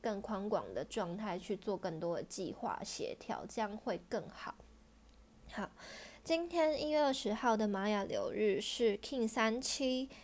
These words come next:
光谱的红地球，所以也进入了第十一天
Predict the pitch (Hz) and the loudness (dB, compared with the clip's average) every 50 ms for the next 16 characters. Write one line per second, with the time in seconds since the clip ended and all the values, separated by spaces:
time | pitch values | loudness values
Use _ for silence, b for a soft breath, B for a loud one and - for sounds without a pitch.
0 | B B - - - - 285 277 294 302 208 - - 220 185 - - - 202 220 | B B -20 -20 -2 0 0 2 2 0 -4 -2 0 0 0 0 0 -2 -2 -2
1 | 226 - 208 185 185 196 233 240 208 196 - - - 208 - - B B B B | 0 -2 -2 -2 -2 0 0 -2 -2 -2 -6 -6 -6 -6 -6 -6 B B B B
2 | B - - - 214 220 233 233 226 214 208 202 - 202 196 - - - 240 233 | B -6 -2 0 0 2 2 0 0 0 0 0 0 -2 -4 -6 0 0 0 2
3 | 220 226 240 240 226 208 202 190 185 190 - - 269 247 220 202 190 208 - - | 2 0 0 0 0 0 0 0 0 -2 0 0 2 2 2 2 0 -4 -6 -6
4 | - 196 185 - 247 247 247 - - 254 233 233 226 226 233 247 | -6 -6 -4 -2 -2 -4 -4 -4 -4 -2 -2 -2 -2 -2 -4 -4